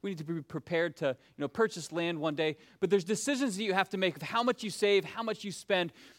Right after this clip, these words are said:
And we made a choice early on in our church that especially at Christmas time, we're gonna be a church that blesses other people.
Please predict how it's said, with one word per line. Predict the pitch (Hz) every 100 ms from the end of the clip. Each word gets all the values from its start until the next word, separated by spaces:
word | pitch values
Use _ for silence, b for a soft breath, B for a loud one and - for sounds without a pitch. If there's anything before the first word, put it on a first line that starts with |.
| B
And | 175 185
we | 277
made | 294 277
a |
choice | 196 233 220 196 -
early | 220 262 247
on | 226
in | 214
our | 185
church | 208 180
that | 220 226
especially | 226 - - 277 277 - 262 240
at | 196
Christmas | 226 226 175 156
time, | - 113 104 101 b b b -
we're | 233
gonna | 247 240
be | 247
a |
church | - 226 175
that | 196 151
blesses | 180 170 156
other | 139 123
people. | 110 117 -